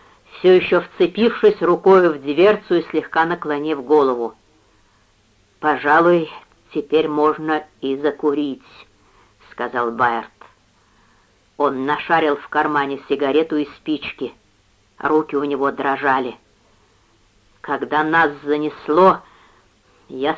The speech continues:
снова вспомнил про этот проклятый бетонный мостик», извиняющимся тоном пояснил он. Жадно затянувшись,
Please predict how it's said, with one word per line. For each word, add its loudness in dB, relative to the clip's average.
снова 2
вспомнил 2
про 0
этот -4
проклятый 0
бетонный 2
мостик», 0
извиняющимся -4
тоном -6
пояснил -4
он. 0
Жадно -2
затянувшись, -2